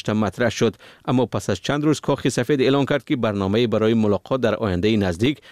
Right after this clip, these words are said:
میان آن دو وجود ندارد. چند روز بعد دونالد ترامپ هم گفت اگر پرزیدنت روسیه آماده توافق برای پایان دادن به جنگ اوکراین نباشد، او وقت خود را برای دیدار با پوتین تلف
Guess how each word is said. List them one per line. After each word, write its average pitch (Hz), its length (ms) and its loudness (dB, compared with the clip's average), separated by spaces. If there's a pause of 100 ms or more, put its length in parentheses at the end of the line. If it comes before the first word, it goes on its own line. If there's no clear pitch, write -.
(140)
میان 110 540 2
آن 101 220 -2
دو 101 400 2
وجود 98 640 0
ندارد. 117 440 -2 (320)
چند 101 280 -2
روز 92 240 0
بعد 139 240 -4
دونالد 135 280 0
ترامپ 131 280 -2
هم 131 140 2
گفت 135 280 0 (140)
اگر 147 240 0
پرزیدنت 143 480 0
روسیه 135 460 2
آماده 113 400 0
توافق 110 560 -2
برای 123 240 2
پایان 107 320 0
دادن 113 260 2
به 104 140 -2
جنگ 117 400 0
اوکراین 98 380 0
نباشد، 143 540 2 (340)
او 190 200 2
وقت 165 260 0
خود 143 200 -4
را 139 100 4
برای 113 300 2
دیدار 104 320 0
با 92 180 -2
پوتین 104 420 0 (240)
تلف 92 360 -2